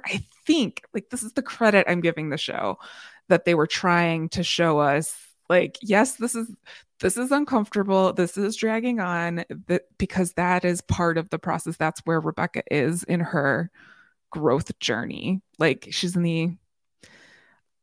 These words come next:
"I'm doing something old, even though it's not really who I am. How do I mold it and mesh it with the new me?" stage.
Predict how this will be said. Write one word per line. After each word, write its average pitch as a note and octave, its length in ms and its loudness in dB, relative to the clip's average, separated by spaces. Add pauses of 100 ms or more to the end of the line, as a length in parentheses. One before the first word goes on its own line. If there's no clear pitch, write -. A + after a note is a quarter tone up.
(100)
"I'm A3 100 4
doing C4 360 6
something A3+ 680 2 (100)
old, F#3+ 500 6
even F#3 340 0
though F#3 180 4
it's F3+ 200 -2
not F3 280 2
really F3+ 260 4
who F3+ 220 -2
I E3+ 260 -4
am. F3 400 -2
How E3+ 240 0
do E3+ 140 0
I E3 320 2
mold E3+ 500 0
it D#3 280 0
and E3+ 160 -6
mesh E3 280 -2
it D#3+ 160 -4
with - 180 -4
the D#3 80 -4
new D3+ 280 -4
me?" B2+ 480 -2 (160)
stage. - 640 -8